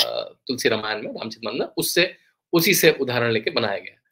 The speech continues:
एक लोगों को अभी हल्का सा confusion है कि वो जो पुराना विग्रह था, जो हम देखते थे टेंट में, उसका क्या है? ये वाला टेंट है, इसमें ऊपर राम जी हैं और तीनों नीचे भाई हैं। अ, ये राम जी का विग्रह है। अ, और इसको अगर हम यहाँ पे देखें,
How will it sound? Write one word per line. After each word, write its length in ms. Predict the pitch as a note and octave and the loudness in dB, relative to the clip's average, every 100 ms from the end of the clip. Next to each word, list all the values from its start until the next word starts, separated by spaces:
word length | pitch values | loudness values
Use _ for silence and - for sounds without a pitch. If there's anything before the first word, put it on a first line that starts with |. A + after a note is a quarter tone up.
| _ _ _ _ _ _ _ _ _ _ _ F#3+ | _ _ _ _ _ _ _ _ _ _ _ 10
एक 200 | A3+ A3 | 10 12
लोगों 180 | A3 | 12
को 180 | A3+ A#3 | 12 6
अभी 380 | F3 E3+ E3 G#3+ | 6 4 8 6
हल्का 280 | F#3 F#3 G3 | 6 6 6
सा 100 | G#3 | 4
confusion 440 | F3+ E3 F3+ F#3 | 2 2 2 2
है 100 | G3+ | 0
कि 120 | A#3 | -2
वो 140 | F#3+ F3 | 2 4
जो 80 | D#3 | 4
पुराना 360 | - D3 D#3 | 4 4 6
विग्रह 360 | D#3 C#3 C#3 C#3 | 6 6 6 6
था, 260 | C3+ B2 | 4 0
जो 120 | A#2+ C3 | 2 0
हम 140 | C3 | 2
देखते 280 | B2+ B2 C3 | 0 0 -2
थे 180 | C3 B2 | 0 0
टेंट 320 | B2+ A#2+ A#2+ | 2 0 -2
में, 140 | C3+ - | -6 -4
उसका 280 | D3+ - F3 | -8 2 2
क्या 180 | - B2+ | 6 4
है? 220 | C3 E4+ | 4 0
ये 120 | D3 | 4
वाला 300 | D3+ D3 D3+ | 8 10 10
टेंट 360 | D3 - C3 A#2+ | 6 2 -6 -4
है, 80 | - | -6
इसमें 200 | D3+ C3+ | -2 0
ऊपर 200 | C3 B2 | 2 4
राम 220 | A#2+ A#2+ | 4 2
जी 120 | B2 | -2
हैं 80 | B2+ | -2
और 60 | |
तीनों 260 | B2+ B2 A#2+ | -2 -2 -2
नीचे 240 | A#2 A2+ | -2 -4
भाई 240 | G#2+ G#2+ A2+ | -4 -4 -6
हैं। 140 | B2+ _ _ _ _ _ - | -8 _ _ _ _ _ -4
अ, 400 | - A2 G#2+ G#2+ G#2 - | 2 4 6 4 0 4
ये 140 | C3+ | 6
राम 200 | C3 A#2+ | 6 4
जी 120 | A#2 | 2
का 60 | A#2+ | 0
विग्रह 300 | A2+ A2+ A2+ | 0 0 -2
है। 160 | B2+ _ _ _ - | -2 _ _ _ -8
अ, 380 | A2 G#2+ G#2 - _ _ C#3 | -4 -2 -2 -4 _ _ 0
और 220 | C3+ - | 0 -2
इसको 260 | C#3 - F3 | -10 -2 0
अगर 120 | E3+ | 2
हम 80 | E3+ | 2
यहाँ 240 | B2+ C3+ | 2 4
पे 100 | G3+ | 4
देखें, 240 | E3 B2 | 4 2